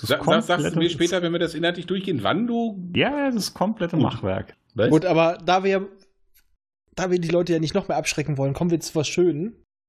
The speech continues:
Speaker 3: Zu unseren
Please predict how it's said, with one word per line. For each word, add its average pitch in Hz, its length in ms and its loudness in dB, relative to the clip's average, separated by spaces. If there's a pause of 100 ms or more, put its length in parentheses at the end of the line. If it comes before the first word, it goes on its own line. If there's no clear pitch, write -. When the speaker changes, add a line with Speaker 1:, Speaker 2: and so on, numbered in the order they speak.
(1000)
Speaker 3:
Zu 180 220 2
unseren 143 960 2